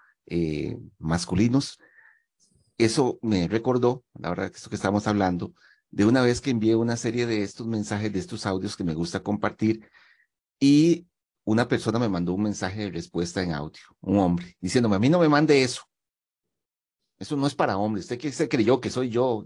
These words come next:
Viera todas las cosas terribles que <laughs> dijo esa persona. Yo decía, "Ay, no, Dios mío, bueno,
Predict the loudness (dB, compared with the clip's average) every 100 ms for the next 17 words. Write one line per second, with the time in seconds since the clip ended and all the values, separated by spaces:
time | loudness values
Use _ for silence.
0 | -12 -8 -8 -6 -4 -2 -2 -4 -8 -8
1 | -6 -4 -2 -2 -2 -4 -6 _ _ -18
2 | -2 -2 -2 -6 -4 -2 2 2 2 -4
3 | -10 -14 _ -18 _ -6 -4 -4 -6 -6
4 | -6 -6 0 0 2 0 0 0 0 0
5 | -2 -4 -2 -2 -2